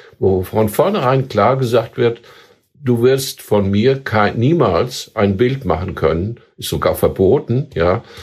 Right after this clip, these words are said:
Und da wird das nochmal richtig klar gemacht. Also, wenn der Berliner Witze macht und sagt,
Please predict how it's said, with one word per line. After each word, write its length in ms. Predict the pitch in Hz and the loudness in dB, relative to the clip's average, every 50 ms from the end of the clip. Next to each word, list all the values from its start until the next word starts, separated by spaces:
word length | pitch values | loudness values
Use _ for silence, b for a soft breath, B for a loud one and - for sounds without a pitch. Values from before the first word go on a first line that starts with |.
| B B - | B B -4
Und 100 | 107 104 | -2 0
da 120 | 95 90 | 2 2
wird 140 | 107 107 - | 2 0 0
das 140 | 110 - - | -2 -4 -4
nochmal 260 | 113 101 101 107 90 | -4 -4 -2 -2 -2
richtig 380 | 92 101 101 - - 101 - | -2 -2 -2 -4 -8 -10 -10
klar 300 | - - 87 85 87 92 | -4 -2 -2 0 0 0
gemacht. 500 | 95 92 82 78 82 85 - - - - b b b b b b b b b b | -2 -2 -2 -2 -2 -2 -4 -6 -14 -20 b b b b b b b b b b
Also, 460 | b - 110 104 117 110 101 92 B B B B | b -2 0 2 2 2 2 0 B B B B
wenn 180 | - 101 110 113 | -2 -2 0 2
der 100 | 120 123 | 2 2
Berliner 640 | 101 104 98 98 107 123 135 143 139 127 110 104 - - _ _ | 2 0 0 0 0 0 2 2 2 2 0 -2 -4 -10 _ _
Witze 920 | - - - - - 101 113 160 175 175 - - 147 139 135 127 101 - - - | -20 -20 -20 -18 -6 -2 0 0 0 -2 -2 0 2 2 2 2 0 -4 -8 -4
macht 380 | 107 113 123 135 - - - | -2 -2 -2 -2 -4 -10 -12
und 220 | - - 95 101 98 | -10 -8 -6 -2 0
sagt, 340 | 104 98 107 117 117 - | 0 2 2 0 -2 -6